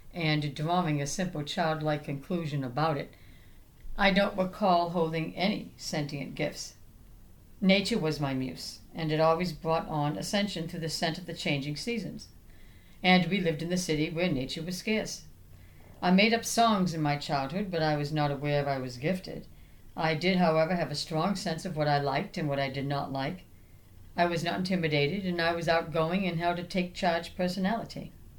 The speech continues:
I picked up songs very quickly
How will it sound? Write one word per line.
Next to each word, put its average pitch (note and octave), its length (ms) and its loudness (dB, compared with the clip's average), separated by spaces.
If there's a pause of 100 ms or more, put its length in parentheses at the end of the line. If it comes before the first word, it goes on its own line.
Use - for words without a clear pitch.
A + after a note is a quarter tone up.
(600)
I E3+ 80 0
picked G3+ 320 -2
up F#3 140 0
songs F3+ 400 4
very D#3+ 280 2
quickly G3+ 560 -2